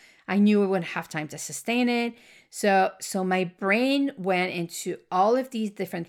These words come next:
places and was expending energy to try and figure it, figure it out and find the decision and find the best way to approach this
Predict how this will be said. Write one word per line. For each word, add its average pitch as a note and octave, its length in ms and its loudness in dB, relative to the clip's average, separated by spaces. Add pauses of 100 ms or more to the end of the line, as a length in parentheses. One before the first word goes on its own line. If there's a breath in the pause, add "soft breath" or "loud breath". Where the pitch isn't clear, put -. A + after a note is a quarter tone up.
(100)
places G3+ 880 -6 (600 soft breath)
and F3+ 440 0 (100)
was F#3 340 -2
expending A#3 800 0
energy F3+ 580 -4
to G3 180 -12
try F3 580 -4
and E3+ 400 -4
figure A3+ 600 0
it, F#3+ 200 -2 (260)
figure B3 380 -2
it F#3 100 2
out D3+ 360 2 (420 soft breath)
and F#3 180 -4
find G#3+ 340 -2
the A#3 80 2
decision F#3 760 -2
and D#3+ 300 -4 (200)
find F#3 340 -4
the F#3+ 120 -4 (120)
best C4 300 -4
way F#3+ 120 0
to F3 200 -8
approach - 480 -8
this - 460 -12